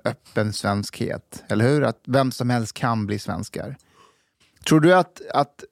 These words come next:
de sk-, S D-are skulle bli glada om de såg bilder i Rinkeby, i, eh, i Rosengård, i Biskopsgården av invandrare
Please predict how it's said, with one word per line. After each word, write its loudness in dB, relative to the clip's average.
de 2
sk-, -12
S -2
D-are 4
skulle 0
bli 2
glada 2
om 2
de 2
såg 0
bilder 2
i 4
Rinkeby, 2
i, 4
eh, 2
i 2
Rosengård, 2
i 0
Biskopsgården 0
av 2
invandrare 2